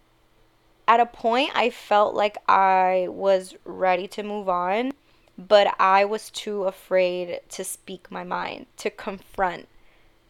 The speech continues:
that person, to let them know what's going on, to let them know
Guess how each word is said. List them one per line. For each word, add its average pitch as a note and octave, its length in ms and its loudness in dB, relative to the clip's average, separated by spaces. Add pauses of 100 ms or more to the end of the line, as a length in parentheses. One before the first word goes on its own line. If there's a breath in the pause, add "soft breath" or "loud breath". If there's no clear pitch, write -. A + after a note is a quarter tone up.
(400)
that - 280 0
person, - 840 -4
to A3 160 0
let G3+ 300 6
them G3+ 240 -4
know G3+ 340 4
what's F#3+ 380 2
going F#3+ 340 2
on, F3+ 460 -6
to G3 160 -4
let F#3+ 260 0
them G3 300 -6
know F#3+ 460 2